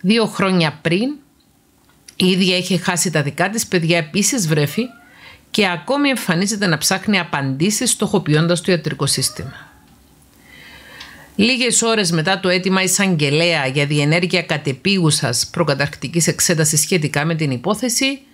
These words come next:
ρεπορτάζ του Live News αναφέρει και τέταρτο μωρό, που κατέληξε νεκρό στην αγκαλιά της εικοσιτετράχρονης από την Αμαλιάδα.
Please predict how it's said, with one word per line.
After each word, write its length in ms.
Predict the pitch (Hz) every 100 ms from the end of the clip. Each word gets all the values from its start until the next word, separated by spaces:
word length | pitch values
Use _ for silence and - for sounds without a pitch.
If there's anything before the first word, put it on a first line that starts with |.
| _ _ _
ρεπορτάζ 540 | 214 175 175 190 196
του 140 | - 175
Live 300 | 175 165 143
News 260 | 156 208
αναφέρει 500 | 214 185 135 - 190 202
και 180 | 175
τέταρτο 720 | 156 175 208 214 160 - 131
μωρό, 420 | 104 127 135 151 - _ _
που 100 | 165
κατέληξε 560 | 156 147 156 151 - 160
νεκρό 320 | 143 - 147
στην 220 | - 156
αγκαλιά 400 | 147 139 139 151
της 120 | 156
εικοσιτετράχρονης 1040 | 156 165 151 135 127 135 151 - 170 170 - - -
από 320 | 185 165 175
την 180 | 165 165
Αμαλιάδα. 580 | 156 151 127 110 117